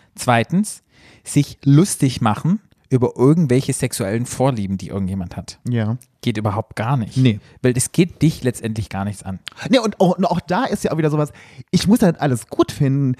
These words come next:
Speaker 2: Ich muss ja nicht, wenn ich dir sage, ich stehe auf Pisse, dann musst du nicht sagen, weißt du, das musst du, dann musst du nicht auf Pisse stehen,
Speaker 1: Ja.
Speaker 2: sondern das ist ja dann mein Ding. Und
Speaker 1: Ja.
Speaker 2: dann kannst du ja sagen, oh, das mag ich gar nicht. Ja,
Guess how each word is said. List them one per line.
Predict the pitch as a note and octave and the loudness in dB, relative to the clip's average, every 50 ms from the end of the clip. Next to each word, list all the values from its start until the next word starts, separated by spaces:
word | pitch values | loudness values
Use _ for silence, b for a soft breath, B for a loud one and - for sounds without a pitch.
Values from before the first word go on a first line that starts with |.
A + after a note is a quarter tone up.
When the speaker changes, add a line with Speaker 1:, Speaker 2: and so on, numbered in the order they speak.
| B B B | B B B
Speaker 2:
Ich | G#3 E3+ - | -4 -2 0
muss | - A#3 A#3 - | 0 0 2 2
ja | G3+ | 2
nicht, | F#3 G#3+ A3 - - | 2 2 0 -2 -4
wenn | E3 - | -6 -4
ich | - A#3 - | -6 -6 -4
dir | - G#3+ F3+ | -2 -2 0
sage, | E3 F#3 F#3 D#3+ | 0 0 -2 -2
ich | - | -4
stehe | - - F#3 - | -6 -6 -4 -4
auf | C#3 - - | -4 -2 0
Pisse, | A3 A#3 - C#3+ A2+ A2 - b b b b b b b | -2 0 0 -2 -4 -6 -8 b b b b b b b
dann | - D3 D#3 | -2 2 2
musst | E3+ E3 - | 2 2 4
du | F#3+ | 4
nicht | G#3 G#3+ G3 - | 4 4 4 2
sagen, | G3 F#3 F3+ F3+ F3+ F#3 F3 b b b b b b b b b b | 0 0 0 0 -2 -4 -6 b b b b b b b b b b
weißt | - D3+ E3+ - | 0 0 2 2
du, | G#3+ - | 2 2
das | - E3 - | 2 2 2
musst | E3 G3+ - - | 0 0 2 2
du, | D#3 D3 | 0 2
dann | C#3+ C#3+ C#3+ | 4 4 4
musst | D3+ D#3 - A3+ | 4 4 4 4
du | |
nicht | G#3+ E3+ C3 | 2 2 2
auf | C3 - | 2 0
Pisse | D3+ C#3 C3 B2 | 2 0 0 -2
stehen, | - - - C#3 C3 A#2 B2+ | -4 -2 -2 -2 -2 -2 -4
Speaker 1:
Ja. | |
Speaker 2:
sondern | B2+ C#3 C#3+ D#3 - | -4 -4 -4 -4 -4
das | A#2+ | -4
ist | D#3 F#3 | -4 0
ja | E3 | 0
dann | D3+ D3 | 2 2
mein | C#3+ D3+ G#3+ A3 D#3 | 2 2 2 2 2
Ding. | C#3 B2+ A2+ A2+ A#2 A#2 | 0 -2 -4 -4 -6 -6
Und | |
Speaker 1:
Ja. | A#2 B2 | -4 -4
Speaker 2:
dann | - - | -2 -2
kannst | D#3+ C#3 E3+ | -2 0 2
du | G3 | 2
ja | |
sagen, | F3+ F3+ F3 F3 - | 2 2 0 -2 -2
oh, | - C3+ | -4 -6
das | A#2 - A2+ | -6 -4 -4
mag | B2+ C#3+ | -4 -4
ich | C#3 - | -4 -4
gar | - E3 | -2 -2
nicht. | F#3 C#3 A#2 | -2 0 0
Ja, | A#2+ D3+ B3 - - | 2 2 2 2 -2